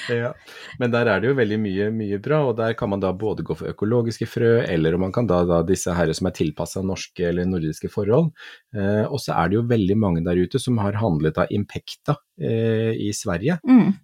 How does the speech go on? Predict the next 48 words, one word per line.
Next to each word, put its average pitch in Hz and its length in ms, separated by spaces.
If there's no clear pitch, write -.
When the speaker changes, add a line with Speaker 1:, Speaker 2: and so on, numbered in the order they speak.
Speaker 1:
eh, 107 100
som 139 200
er 160 180
en 101 340
fantastisk - 600
leverandør, 95 380
som 117 120
jeg, 92 360
jeg 80 320
kjøpte - 280
mine 85 160
første - 340
frø 85 280
derfra 80 340
da 87 120
jeg 80 80
var 92 80
fjorten 87 800
år, 69 200
tror 85 220
jeg. 139 100
Speaker 2:
Mm. 202 260
Speaker 1:
Eh, 110 640
og 110 120
så - 160
det 113 160
begynner 104 200
å 98 40
bli 95 100
en 95 300
del 95 280
år 90 100
siden, 110 300
og 104 200
Speaker 2:
<laughs> 269 100
Speaker 1:
mamma 120 420
har 120 160
faktisk 104 300
en 131 120
plante 147 560
fra 117 480
såing 101 560
da 120 120
jeg 107 240
var 101 120
fjorten 110 300
år 85 120
gammel. 101 240